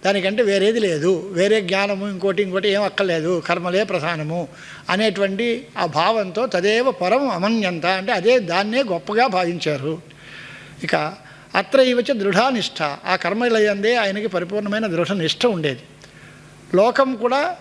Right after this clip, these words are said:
కర్మపరం లోకమేవ ఉత్తమం అమన్వత. కర్మపరమైన లోకం అంటే కర్మాచరణం చేసేటువంటి జనులు,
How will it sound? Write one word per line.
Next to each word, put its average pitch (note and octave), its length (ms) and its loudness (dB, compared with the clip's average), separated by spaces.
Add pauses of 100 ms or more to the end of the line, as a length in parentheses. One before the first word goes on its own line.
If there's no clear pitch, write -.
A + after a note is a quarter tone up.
(120)
కర్మపరం A#3+ 600 2
లోకమేవ G#3+ 640 2
ఉత్తమం C4+ 600 2
అమన్వత. D#3+ 640 -2 (520)
కర్మపరమైన G#3+ 680 2
లోకం G3+ 340 2
అంటే G#3 180 -2
కర్మాచరణం G#3+ 720 0
చేసేటువంటి G3 560 0
జనులు, E3+ 460 0